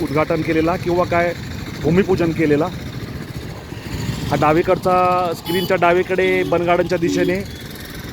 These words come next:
आणि ह्या, ही जी वाहनं येत आहेत इकडे आपल्या या तुम्ही स्क्रीनवर पाहताय ती खडकीवरून आलेली आणि नगर रोडवरून आलेली वाहने आहेत आणि हे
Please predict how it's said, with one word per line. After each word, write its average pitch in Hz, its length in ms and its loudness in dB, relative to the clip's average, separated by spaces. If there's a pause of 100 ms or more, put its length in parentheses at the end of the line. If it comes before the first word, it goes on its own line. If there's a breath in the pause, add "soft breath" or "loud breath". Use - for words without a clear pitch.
(140)
आणि 156 180 0
ह्या, 165 140 4
ही 180 240 4
जी 185 120 0
वाहनं 170 300 4
येत 190 200 2
आहेत 165 320 0
इकडे 151 380 0
आपल्या 143 380 -2
या 143 280 0
तुम्ही 147 180 0
स्क्रीनवर 165 400 2
पाहताय 147 380 0 (420)
ती 190 140 0
खडकीवरून 196 460 4
आलेली 190 300 2
आणि 190 180 2
नगर 175 260 2
रोडवरून 175 360 2
आलेली 151 260 0
वाहने 143 280 0
आहेत 135 220 -2 (1200)
आणि 147 140 2
हे 170 280 2